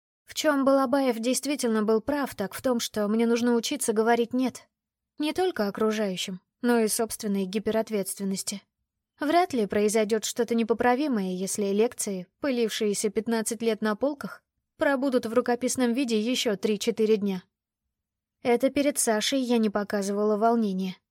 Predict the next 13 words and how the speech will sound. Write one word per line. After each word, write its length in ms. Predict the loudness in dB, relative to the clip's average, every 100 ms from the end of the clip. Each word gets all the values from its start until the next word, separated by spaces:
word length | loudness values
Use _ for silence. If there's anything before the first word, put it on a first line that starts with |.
| _ _
А 140 | 0 2
достав 400 | 2 0 -2 -2
ключи 600 | 0 0 0 -2 0 0
и 40 |
гипнотизируя 840 | 0 0 0 -2 -2 2 2 2 0
металлическую 800 | 0 0 -2 -4 -6 -4 -2
дверь, 320 | 2 0 0 -8 _ _ -6
не 160 | -2 0
сразу 400 | 2 4 4 2
набираюсь 520 | 4 4 4 0 2
решимости 580 | 2 2 0 -2 -2 -8
отомкнуть 500 | -2 -2 0 0 2
замок. 460 | 2 2 -4 -12